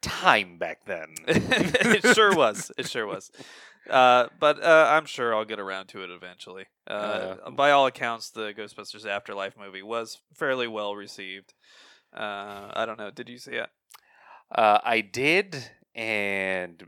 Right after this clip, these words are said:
Speaker 1: man, did they lean hard into the nostalgia.
Speaker 2: Great, great. <laughs> Yeah, there's, there's a lot of familiar faces, at least the living ones, that made an appearance, from what I understand.
Speaker 1: There is one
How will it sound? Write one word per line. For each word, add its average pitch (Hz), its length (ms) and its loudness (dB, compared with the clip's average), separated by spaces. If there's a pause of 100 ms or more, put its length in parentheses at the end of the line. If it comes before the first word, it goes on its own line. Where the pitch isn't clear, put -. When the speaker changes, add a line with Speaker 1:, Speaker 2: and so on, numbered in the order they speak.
(100)
Speaker 1:
man, 98 920 -4
did 92 160 -12
they 123 180 2
lean 120 300 -6
hard 98 480 2
into 95 200 -10
the 90 100 -10
nostalgia. 80 720 -10 (420)
Speaker 2:
Great, 90 280 -14 (120)
great. - 320 -16
<laughs> - 60 -20 (600)
Yeah, 98 200 -4
there's, 151 240 -4
there's 165 340 -4
a 170 60 -4
lot 165 200 8
of 131 80 -4
familiar 135 420 -4
faces, 117 500 -8
at 117 100 -8
least 123 220 -10
the 113 80 -16
living 110 360 -10
ones, 104 340 -20
that 101 200 -16
made 101 160 -18
an 101 120 -20
appearance, 101 520 -18
from 107 200 -18
what 101 160 -10
I 95 340 -8 (160)
understand. 117 680 -18 (100)
Speaker 1:
There 170 300 0
is 226 240 0
one 240 840 0